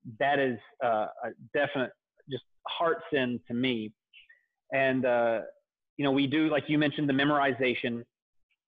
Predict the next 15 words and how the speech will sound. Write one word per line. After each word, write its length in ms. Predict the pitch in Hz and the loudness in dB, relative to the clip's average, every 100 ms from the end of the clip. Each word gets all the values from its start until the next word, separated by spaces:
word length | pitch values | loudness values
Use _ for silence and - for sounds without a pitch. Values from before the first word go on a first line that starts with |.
| - | -2
We 160 | 143 | 0
use 180 | 135 143 | 2 2
a 40 | 139 | 0
lot 240 | 127 127 | 0 0
of 60 | 120 - | -2 -2
tools. 500 | 165 151 147 139 135 _ _ _ _ _ - | 0 2 2 0 -2 _ _ _ _ _ -8
And 320 | 127 117 117 117 | -4 -2 -2 -2
very 220 | 151 156 | 0 2
early 320 | 156 151 143 | 2 2 2
on 460 | 135 143 135 131 131 - | 2 2 2 2 -2 -2
in, 460 | 131 123 120 113 - _ 143 _ 127 | -2 -2 -4 -8 -14 _ -20 _ -6
uh, 120 | 120 - | -6 -4
Cottontown, 640 | 180 190 156 139 117 117 117 | -2 0 -2 -4 -2 -4 -4
the 80 | 123 | -2
mother 260 | 139 156 | 0 -2